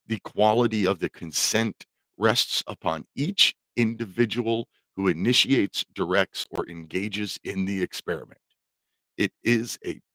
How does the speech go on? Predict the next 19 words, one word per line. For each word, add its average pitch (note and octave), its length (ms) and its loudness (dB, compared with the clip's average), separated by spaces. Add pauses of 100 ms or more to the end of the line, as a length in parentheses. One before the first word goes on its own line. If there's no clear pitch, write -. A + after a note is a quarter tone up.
(120)
personal C3 680 0 (400)
duty F#3+ 560 4
and D3 260 2
responsibility A2+ 1080 2 (520)
which - 260 -2
may C3 500 2 (260)
not G#2+ 520 0 (420)
be B2 160 2
delegated F#2 840 2 (320)
to B2+ 260 4
another G#2 540 2 (300)
with - 180 -6
impunity." D#2 580 -12 (1800)
Okay. - 200 2 (720)
So E3 120 4
whoever's E3+ 600 4 (280)
doing F3+ 380 6
the C#3 120 0
experiment, D#3 540 -6